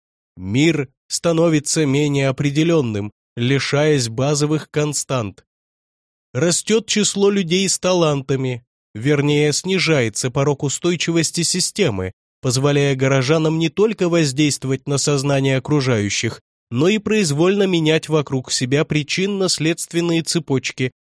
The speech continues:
и даже формировать артефакты разного уровня материальности. «Это неизбежно ведёт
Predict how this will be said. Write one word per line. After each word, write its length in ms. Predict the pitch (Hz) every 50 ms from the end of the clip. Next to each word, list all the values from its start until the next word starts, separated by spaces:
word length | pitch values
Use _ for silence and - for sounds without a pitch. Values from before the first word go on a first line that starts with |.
| _ _ -
и 100 | 123 131
даже 340 | 127 131 143 139 120 135 131
формировать 760 | - - 143 139 135 139 135 127 127 131 139 151 147 - 147
артефакты 720 | 139 135 - 160 151 - - 196 185 - - - 131 120
разного 440 | 113 117 120 110 110 120 120 127 127
уровня 500 | 139 147 160 160 160 156 160 160 160 147 - _ _ _ _ -
материальности. 1080 | 143 160 156 - 175 165 170 170 165 147 120 107 101 107 107 - - - - 113 110 - _ _ _ _ _ _ _ _ _ _ _ _ _ _ _ _ _ _ _ _ _ _ _ -
«Это 280 | - 147 160 - 175 180
неизбежно 720 | 190 196 202 202 165 156 156 160 208 190 139 107 120 123
ведёт 420 | 123 127 131 131 127 131 135 -